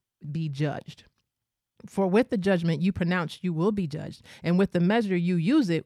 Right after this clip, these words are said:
will be measured to you." I call that what many say karma. Okay. "Why do you see the speck that is in your brother's eye, but do not notice the log that is in your own eye?" In other words, how can you point out to me what's wrong with me and you have stuff going on with you,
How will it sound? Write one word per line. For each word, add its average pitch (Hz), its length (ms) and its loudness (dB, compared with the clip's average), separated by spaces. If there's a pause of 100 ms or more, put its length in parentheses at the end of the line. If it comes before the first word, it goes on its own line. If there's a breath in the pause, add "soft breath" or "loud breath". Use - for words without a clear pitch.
(160)
will 170 220 2
be 160 180 2
measured 147 440 -2
to 233 120 0
you." - 240 -4 (260 loud breath)
I 160 100 -2
call 165 300 2
that 151 320 -2
what 143 220 -2
many 156 340 0
say 139 380 -8
karma. - 500 -8 (180)
Okay. 147 260 -4 (260 loud breath)
"Why 208 300 0
do 254 120 -2
you 233 200 0
see 247 320 -4
the 202 140 2
speck - 340 -2
that 175 140 0
is 165 120 0
in 170 120 4
your 151 100 0
brother's 180 480 0
eye, 143 200 -6
but 147 200 -4
do 196 140 4
not 214 200 2
notice 170 280 2
the 147 120 -4
log 147 540 0
that 143 160 -2
is 143 140 -2
in 151 120 -2
your 160 120 0
own 165 280 4
eye?" - 240 -14
In 180 120 0
other 226 160 2
words, 180 220 2
how 247 120 2
can 240 240 0
you 240 80 2
point 226 320 0
out 190 200 0
to 170 100 -4
me 202 160 0
what's 190 180 0
wrong 190 220 0
with 156 120 -4
me 208 220 0
and 165 240 -2
you 233 80 2
have 202 160 -2
stuff 175 240 -4
going 175 240 0
on 170 180 0
with 151 200 -8
you, 233 180 -2